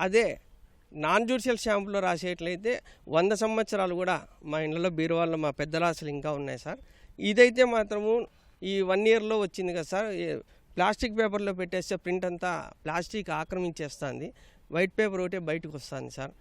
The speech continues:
అని కొంతమంది ఆందోళన చెందుతున్నారు. దీనికి సంబంధించి ప్రభుత్వం వారు కూడా ఈ యొక్క నాణ్యమైనటువంటి పేపర్లో ఈ, ఈ స్టాంపింగ్ విధానాన్ని ప్రవేశపెట్టినట్లయితే కొంత మనుగడ ఉండొచ్చేమో. నూతనంగా ఏదైనా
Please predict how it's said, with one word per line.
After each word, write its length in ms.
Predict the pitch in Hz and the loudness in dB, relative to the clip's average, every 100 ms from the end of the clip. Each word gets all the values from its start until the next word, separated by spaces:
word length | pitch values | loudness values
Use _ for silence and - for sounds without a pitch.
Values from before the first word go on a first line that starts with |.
| - - | -20 -10
అని 180 | 180 226 | -6 -4
కొంతమంది 600 | 185 160 156 170 165 135 | -4 -4 -4 -4 -4 -6
ఆందోళన 520 | 131 131 151 160 151 135 | -6 -8 -6 -6 -6 -6
చెందుతున్నారు. 640 | 139 127 135 120 117 349 - - - - | -8 -8 -12 -12 -12 -14 -16 -20 -20 -6
దీనికి 280 | 156 208 190 | 0 2 0
సంబంధించి 480 | 202 220 214 214 226 | -2 0 -2 -2 -4
ప్రభుత్వం 420 | 185 185 196 190 | -4 -4 -4 -2
వారు 180 | 180 180 | -2 -2
కూడా 200 | 190 220 | -2 -2
ఈ 160 | 190 | -2
యొక్క 360 | 175 160 170 147 _ - _ - | -4 -2 -2 -4 _ -20 _ -10
నాణ్యమైనటువంటి 1080 | 135 165 214 240 247 240 233 208 202 190 180 | -4 0 4 6 6 6 4 0 -2 -4 -4
పేపర్లో 540 | 170 170 165 165 - - - - _ - | -4 -4 -4 -4 -6 -10 -20 -20 _ -6
ఈ, 60 | |
ఈ 280 | 175 165 185 | -4 -2 -4
స్టాంపింగ్ 480 | - 196 190 180 170 | -4 -2 -2 -2 -4
విధానాన్ని 460 | 165 165 160 160 151 | -2 -2 -2 -4 -6
ప్రవేశపెట్టినట్లయితే 1120 | 151 160 156 147 135 139 135 127 120 226 - - - - 226 | -4 -4 -4 -8 -8 -8 -8 -8 -10 -10 -12 -16 -20 -6 0
కొంత 240 | 226 233 | 0 0
మనుగడ 400 | 208 170 180 180 | -2 -2 0 0
ఉండొచ్చేమో. 640 | 160 147 143 - 127 113 - - | -2 -2 -6 -6 -8 -8 -12 -8
నూతనంగా 500 | 226 185 190 233 262 | -4 -4 -4 -2 0
ఏదైనా 520 | 247 214 214 220 226 | 0 0 -2 -2 -4